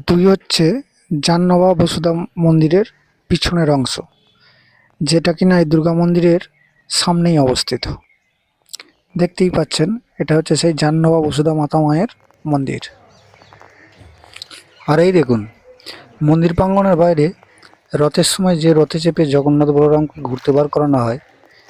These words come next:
সেই রথটি খুব যত্ন করে এই ঘরটিতে রাখা আছে। ঘরটি আপাতত বন্ধ আছে, তাই আপনাদের রথটি দেখাতে পারলাম না। তবে আপনারা যদি রথের সময় আসেন, জগন্নাথ বলরামের রথযাত্রা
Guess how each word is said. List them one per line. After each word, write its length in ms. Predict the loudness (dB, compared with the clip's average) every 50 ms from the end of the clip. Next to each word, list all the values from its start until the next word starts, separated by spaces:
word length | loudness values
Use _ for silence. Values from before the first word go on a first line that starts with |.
| _ _ _ _ -12
সেই 240 | -8 -2 0 2
রথটি 360 | 2 2 0 0 -4 -10 -8 -6
খুব 220 | -4 -4 -4 0
যত্ন 320 | 0 0 0 0 0 -2
করে 180 | -2 0 0 0
এই 80 | 0 0
ঘরটিতে 360 | -2 -4 -4 -6 -10 -6 -4
রাখা 280 | -4 -4 -4 -6 -8
আছে। 260 | -10 -10 -10 -14 -16 -16 _ _ _ _ _ _ _ _ _ _ _ _ _ _ _ -4
ঘরটি 280 | -4 -4 0 2 0
আপাতত 320 | 2 2 2 0 2 2 2
বন্ধ 320 | 2 2 2 2 2 2
আছে, 320 | 2 0 0 -2 -6 -6 -6 -8 _ _ -20 -20 -20 -20 -20 _ _ _ _ _
তাই 120 | -2 0 0
আপনাদের 340 | 2 2 0 2 2 2 2
রথটি 260 | 2 -2 -2 -4 -6
দেখাতে 340 | -4 -4 -4 -4 -4 -6 -6
পারলাম 320 | -6 -6 -10 -12 -14 -16
না। 160 | -16 -20 -20 -20 -20 _ _ _ _ _ _ _ _ -20 _ _ _ _ _ _ _ _ _ _ _ _ _ _ _ _ _ -20 -20 -20 _ _ _ _ _ _ _ _ _ _ _ _ _ -20 _ -20 -20 -20 _ _ _ _
তবে 180 | -4 -2 0 0
আপনারা 420 | 0 -2 -2 -2 0 2 2 2
যদি 200 | 2 2 2 2
রথের 280 | 2 2 0 0 0 -2
সময় 340 | -2 -2 -4 -2 0 2 2
আসেন, 360 | 2 0 -2 -4 -8 -8 -8 -10 _ _ _ _ _ _ _ _ _ _ _ _ -4
জগন্নাথ 440 | -2 0 0 0 0 0 0 0 0
বলরামের 480 | 0 0 2 2 2 2 0 0 0 0
রথযাত্রা 600 | -2 -4 -2 -2 -2 -2 _ -6 -12 -12 -12 -12